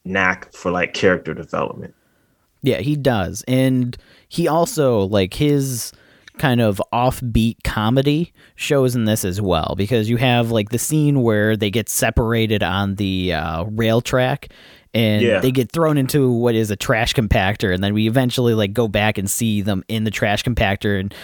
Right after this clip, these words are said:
Speaker 2: all the machines are just slightly off-timed, so, like, they get through it, and then it crushes right behind them. They get, you know, thrown into the goop, and then it completely just blows right off of them, and basically
Speaker 1: Right.
Speaker 2: they go,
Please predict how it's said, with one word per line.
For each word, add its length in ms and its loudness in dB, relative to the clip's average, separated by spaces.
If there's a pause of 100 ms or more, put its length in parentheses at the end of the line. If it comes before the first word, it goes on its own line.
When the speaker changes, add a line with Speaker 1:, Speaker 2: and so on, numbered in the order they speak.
(220)
Speaker 2:
all 160 2
the 80 -2
machines 420 2
are 60 0
just 220 -2 (280)
slightly 580 0
off-timed, 800 0
so, 140 0
like, 200 0
they 80 -4
get 260 0
through 420 0
it, 80 0
and 100 0
then 80 0
it 140 -4
crushes 580 -2
right 220 0
behind 500 -2
them. 300 0 (320)
They 100 2
get, 160 0 (320)
you 100 2
know, 120 0
thrown 340 2
into 220 0
the 100 0
goop, 380 2
and 100 2
then 100 2
it 200 -2 (100)
completely 720 2
just 260 -2 (520)
blows 340 4
right 260 2
off 260 0
of 180 -2
them, 320 2 (680)
and 560 0
basically 500 0
Speaker 1:
Right. 60 0
Speaker 2:
they 140 2
go, 360 2